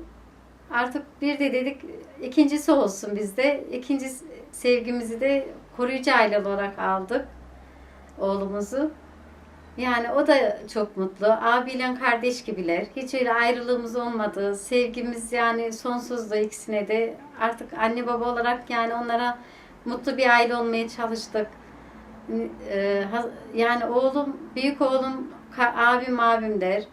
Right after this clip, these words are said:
Yani küçük oğlum s-, sevgiyle büyüyor evin içinde. Hiç koruyucu aile olarak değil de bir anne baba olarak annem evimizin, yuvamızın yani neşeleri ikisi de. Yani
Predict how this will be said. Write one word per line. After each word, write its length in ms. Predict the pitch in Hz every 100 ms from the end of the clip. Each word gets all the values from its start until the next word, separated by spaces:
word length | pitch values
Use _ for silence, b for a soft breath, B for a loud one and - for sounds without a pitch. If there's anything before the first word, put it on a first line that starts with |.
| -
Yani 320 | 226 220 226
küçük 280 | 226 254 285
oğlum 460 | 277 262 262 269 269 -
s-, 280 | - - -
sevgiyle 800 | - - 247 247 269 254 233 202
büyüyor 280 | 180 175 190
evin 280 | 196 196 196
içinde. 460 | 208 - 196 214 240
Hiç 260 | 277 - -
koruyucu 400 | 254 254 254 269
aile 440 | 247 240 247 247
olarak 440 | 233 233 247 254 -
değil 260 | 285 254
de 180 | 247 277 B B B B B
bir 80 | 254
anne 340 | 240 240 254 262
baba 200 | 262 254
olarak 400 | 240 220 226 -
annem 320 | 226 240 247 254 -
evimizin, 720 | 233 247 254 254 262 254 - - 226
yuvamızın 600 | 247 254 247 226 240 247
yani 400 | 247 233 233 240
neşeleri 680 | 254 262 240 220 202 202 214 B B B B
ikisi 420 | 220 220 220 202
de. 260 | 202 214 240 - - - - - - - - -
Yani 320 | 233 240